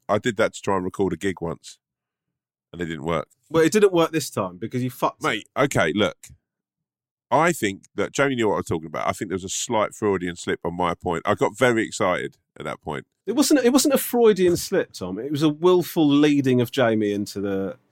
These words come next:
Speaker 1: Right.
Speaker 2: into the answer that you wanted.
Speaker 1: So here, here's where I sit with it. I think we need to look at maybe getting twenty different people to email in, right,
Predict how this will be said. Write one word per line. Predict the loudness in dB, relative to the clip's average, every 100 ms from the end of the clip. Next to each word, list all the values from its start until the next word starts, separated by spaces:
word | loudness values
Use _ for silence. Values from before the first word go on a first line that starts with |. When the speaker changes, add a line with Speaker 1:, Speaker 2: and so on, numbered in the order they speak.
| _
Speaker 1:
Right. | -4 0
Speaker 2:
into | 0 2
the | 2
answer | 4 2 -4
that | -4 -2
you |
wanted. | 0 0 0
Speaker 1:
So | 0
here, | 2 2
here's | 2 2 4
where | 4
I | 2
sit | 0 -4
with | -4
it. | -6 -6 _ _ _ _ _
I | 0 0
think | 0 -4 -4 -12 -20 _ _ _ _ _ _ _ _ -2
we | 0
need | 0 0
to | -2 -2 _ _ _
look | 0 2 0
at | -2
maybe | 0 0 0
getting | -4 -6 -6
twenty | -4 -4 -4
different | -6 -6 -8
people | -6 -6 -6 -8 -8 _ _ _ _ _ _ _ -8
to | -4
email | 0 2 2
in, | 0 -6 -14 _ _ _
right, | -4 -4 -4